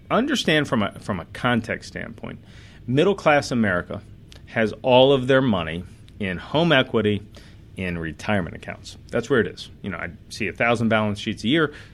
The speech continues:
home equity, retirement accounts. And so you got all the baby boomers who are in their retirement years or approaching their retirement years. They got all their money in these qualified accounts. It used to be the case that if my dad would pass away, leave me his retirement account,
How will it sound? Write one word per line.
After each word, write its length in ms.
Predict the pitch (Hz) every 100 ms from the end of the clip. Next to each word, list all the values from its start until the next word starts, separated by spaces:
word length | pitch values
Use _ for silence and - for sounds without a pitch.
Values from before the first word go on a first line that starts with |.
| - -
home 260 | - 147 180
equity, 560 | 151 - 131 127 110 - - - - - - - - - - - - -
retirement 480 | 95 95 85 78 -
accounts. 360 | - - - - - - - - - - -
And 120 | 117
so 280 | 110 127 120
you 160 | 110 110
got 160 | 117
all 140 | 135 185
the 60 |
baby 280 | 160 143 120
boomers 500 | 113 107 107 110 - - -
who 100 | 123
are 160 | 110 113
in 120 | 110
their 100 | 107
retirement 520 | 107 123 151 147 127
years 220 | 123 113
or 80 | 101
approaching 400 | - 143 139 127
their 100 | 113
retirement 460 | 107 107 110 104 104
years. 200 | 101 95
They 120 | 87
got 140 | 98
all 140 | 120 165
their 140 | 156
money 220 | 123 113
in 80 | 101
these 180 | 98 87
qualified 460 | 107 92 87 107
accounts. 460 | - - 143 139 - - - - -
It 120 | 113
used 240 | 135 202
to 80 | -
be 100 | 208
the 60 | -
case 360 | - 78 - - - - - - - - - -
that 180 | 107 104
if 260 | 101 - - -
my 180 | 110 117
dad 240 | 117 110
would 140 | 104 -
pass 260 | 104 92 117
away, 260 | 131 123
leave 220 | 113 98 98
me 140 | 90
his 180 | 92 87
retirement 440 | 85 143 139 127
account, 320 | 117 120 117